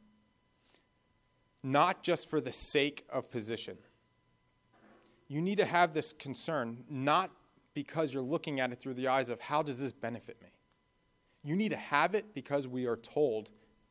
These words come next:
to have it. We need to love because it is a commandment, the great commandment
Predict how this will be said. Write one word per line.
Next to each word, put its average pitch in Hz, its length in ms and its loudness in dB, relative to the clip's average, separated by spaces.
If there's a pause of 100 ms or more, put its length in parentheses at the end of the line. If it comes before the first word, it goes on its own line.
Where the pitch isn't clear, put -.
to - 100 -14
have 104 300 -6
it. - 180 -20 (1200)
We 170 140 -2
need 208 160 0
to 156 80 4
love 135 600 4
because 151 300 -4
it 147 80 0
is 127 140 -4
a 120 60 -4
commandment, 127 680 -6
the 123 120 -6
great 123 400 0
commandment 110 580 -10